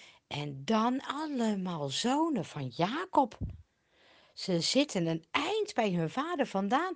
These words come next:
Zo gaat dat telkens weer een stukje verder om de dieren eten te kunnen geven naar een volgend stukje grasland.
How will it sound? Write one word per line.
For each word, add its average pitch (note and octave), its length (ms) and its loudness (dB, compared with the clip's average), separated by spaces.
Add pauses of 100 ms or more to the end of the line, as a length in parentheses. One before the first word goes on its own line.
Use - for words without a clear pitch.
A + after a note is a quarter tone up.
(260)
Zo A3 180 2
gaat A#3 340 -2
dat - 240 -8
telkens F#4+ 480 2
weer B3+ 240 0
een G#3+ 60 0
stukje - 460 -4
verder C4+ 340 2 (420)
om F4+ 260 6
de F3+ 160 -2
dieren A3 420 2
eten A3 360 0
te A3 100 -4
kunnen A3 280 0
geven A3 480 -4 (320)
naar F3 120 -6
een F3 140 0
volgend A3 480 2
stukje - 440 -4
grasland. G#3+ 840 -4